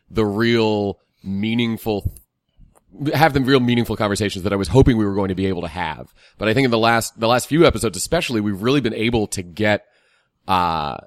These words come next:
some, some important conversations. I think the last week's episode with Neil was, was, v-, at least for me, was very eye-opening. I thought it got to some very emotional, very real places from someone who's sort of notoriously very, uh, I don't wanna say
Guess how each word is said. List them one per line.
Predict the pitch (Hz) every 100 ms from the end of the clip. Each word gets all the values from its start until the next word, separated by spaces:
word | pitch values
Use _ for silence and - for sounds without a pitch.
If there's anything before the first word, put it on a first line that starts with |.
| _
some, | - 120 -
some | - 117
important | 110 117 120 127 110
conversations. | 110 107 107 120 185 - - -
I | 90
think | 107 90
the | 107
last | 104 107 -
week's | 107 113
episode | 104 101 107 101
with | 95 98
Neil | 95 98 104 - _ _ _
was, | - 98 95 87 78 - - _
was, | 98 90
v-, | 76 92
at | 98 - 117
least | 123 147
for | 123
me, | 110 139
was | 107 85
very | 104 104
eye-opening. | 90 117 90 78 80
I | 80
thought | 92
it | 87 80 76
got | 92 -
to | 98
some | 95
very | 87 90
emotional, | 85 87 90 95
very | 87 110
real | 85 92 101
places | - 101 - 87 82 - _
from | - 98
someone | 120 110 98
who's | 104
sort | 117 92
of |
notoriously | 95 95 - 107 104 101 - 95
very, | 82 95 95 92 90 85 _ _ _ _ -
uh, | 98 95 80 - 85 _
I | -
don't |
wanna | 113
say | 101